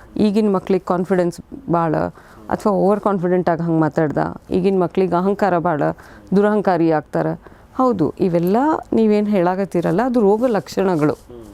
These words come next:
ಅದಕ್ಕೆ ಪರಿಹಾರ ಏನು? ಅದಕ್ಕೆ ಪರಿಹಾರ ಏನು ಅನ್ನೋದು ಸುಧಾ ಹೇಳ್ತದೆ.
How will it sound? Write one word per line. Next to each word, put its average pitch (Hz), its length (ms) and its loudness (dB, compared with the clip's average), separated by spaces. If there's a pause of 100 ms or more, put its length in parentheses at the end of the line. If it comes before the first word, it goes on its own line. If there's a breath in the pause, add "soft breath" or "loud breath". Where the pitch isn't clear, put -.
(640)
ಅದಕ್ಕೆ 233 240 -2
ಪರಿಹಾರ 226 460 2
ಏನು? 165 440 0 (720)
ಅದಕ್ಕೆ 302 240 -2
ಪರಿಹಾರ 262 440 2
ಏನು 208 300 2
ಅನ್ನೋದು 214 260 -2
ಸುಧಾ 180 240 0
ಹೇಳ್ತದೆ. - 720 -6